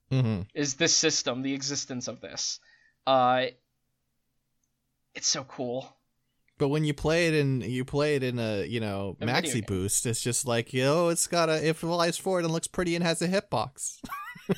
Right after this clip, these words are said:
Speaker 2: Uh-huh. Uh, favorite old video, uh, God, this is, like, one of my really old communities, was, uh, someone trying to melee me while I was playing the, uh, Turn A, and I had that up. And so they have the song, uh, that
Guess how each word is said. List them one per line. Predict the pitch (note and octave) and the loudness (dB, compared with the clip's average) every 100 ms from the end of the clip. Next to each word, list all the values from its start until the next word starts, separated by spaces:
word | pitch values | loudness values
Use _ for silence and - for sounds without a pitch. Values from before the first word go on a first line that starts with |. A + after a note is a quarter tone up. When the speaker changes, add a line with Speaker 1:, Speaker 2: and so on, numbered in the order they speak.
| - A3+ | 2 6
Speaker 2:
Uh-huh. | E3+ F3+ F3 - - - - | 8 8 6 4 -4 -8 8
Uh, | E3+ E3 D#3+ D3+ - | 12 12 10 4 -6
favorite | - G#3+ G#3+ G#3 | 6 8 10 8
old | F#3+ E3+ | 6 4
video, | D3 D3+ D3+ D3 D3 C#3+ | 2 4 6 6 4 0
uh, | - C#3+ C3+ | 0 2 2
God, | B2+ C#3 C3 C3 | 0 -2 0 0
this | C3 | -4
is, | C#3 C#3+ | -4 -4
like, | C#3 | -4
one | C3+ | -4
of | B2+ | -2
my | B2 | -4
really | B2 C3+ C3+ | -2 -2 0
old | C3 C3 | -2 -4
communities, | C3+ B2 B2+ B2+ B2+ B2 | -6 -6 -4 -4 -4 -4
was, | C#3 D3 | -4 2
uh, | C3 | 2
someone | B2 D#3+ D3+ | 2 0 -2
trying | D3 E3 D#3 | 2 2 2
to | C#3+ | 0
melee | C3+ B2+ C3 C#3 | -2 -2 0 -2
me | D3 C#3 C3+ | -4 -4 0
while | C3 | 0
I | B2+ | 0
was | B2+ | -2
playing | - B2+ B2+ C3 | -6 -6 -6 -8
the, | C3 B2+ | -6 -4
uh, | B2+ | -4
Turn | - C#3+ B2+ | -4 -6 -4
A, | C3 C3+ D3 D3+ | -4 -4 -6 -6
and | D#3 C3+ | -4 -2
I | B2+ | -2
had | B2+ B2 B2 | -2 -4 -2
that | A#2 C3+ | 0 0
up. | D3 - - - - - | 0 -4 -20 -20 -14 -6
And | D3 | 2
so | D#3 | 4
they | C3+ | 4
have | C3 C#3+ | 6 4
the | D3+ | 4
song, | - D3 C3 C3+ | 0 2 2 2
uh, | A#2+ C3 B2+ | 2 2 4
that | B2+ B2 - | 2 2 0